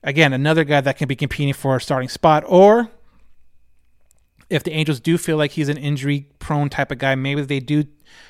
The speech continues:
um, make him think about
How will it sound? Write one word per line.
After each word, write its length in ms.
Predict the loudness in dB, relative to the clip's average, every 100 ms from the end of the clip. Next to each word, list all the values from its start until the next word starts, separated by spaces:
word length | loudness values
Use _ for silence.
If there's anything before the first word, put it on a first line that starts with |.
| -20 -8
um, 520 | -4 -2 -4 -8 -16 -20 _ _ _ _
make 460 | -6 0 0 0 -2
him 440 | -4 -2 -4 -10 -18 -20 _ _ _ _ _ _ _
think 280 | -6 -4 -4
about 440 | 2 2 2 -2